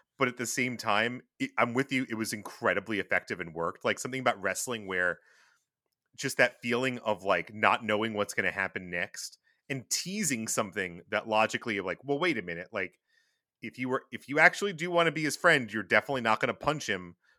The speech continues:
with a ring on your hand." But that sort of feeling back and forth, it felt very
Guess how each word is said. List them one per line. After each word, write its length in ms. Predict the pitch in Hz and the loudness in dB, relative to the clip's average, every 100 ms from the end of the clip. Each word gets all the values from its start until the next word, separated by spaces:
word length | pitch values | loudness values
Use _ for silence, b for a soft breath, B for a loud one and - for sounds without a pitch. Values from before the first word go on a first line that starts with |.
| _ | _
with 140 | 104 117 | -4 -2
a 40 | |
ring 260 | 120 180 131 | 2 2 2
on 100 | 101 | 0
your 100 | 92 | -2
hand." 360 | 95 87 85 - - - B _ _ _ _ | -2 -4 -6 -14 -18 -16 B _ _ _ _
But 400 | 202 160 101 - _ _ _ _ _ | 6 8 8 4 _ _ _ _ _
that 360 | 131 120 135 - | 4 6 6 2
sort 200 | - 139 | -2 -2
of 120 | 107 _ 123 | -2 _ -2
feeling 300 | 123 120 104 | -2 0 2
back 220 | 113 113 | 2 2
and 100 | 104 | -4
forth, 160 | 117 - | -6 -4
it 120 | 139 | -2
felt 280 | 190 175 107 | -2 -2 -2
very 320 | 117 143 151 | 0 0 -4